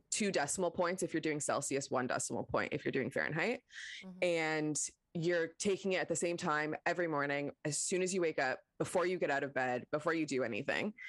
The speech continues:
Speaker 2: Mm.
Speaker 1: Or what's really great is now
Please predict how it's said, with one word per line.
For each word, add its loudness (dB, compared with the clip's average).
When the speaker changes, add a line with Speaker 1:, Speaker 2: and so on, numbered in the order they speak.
Speaker 2:
Mm. -2
Speaker 1:
Or 2
what's 0
really 2
great 2
is 2
now 2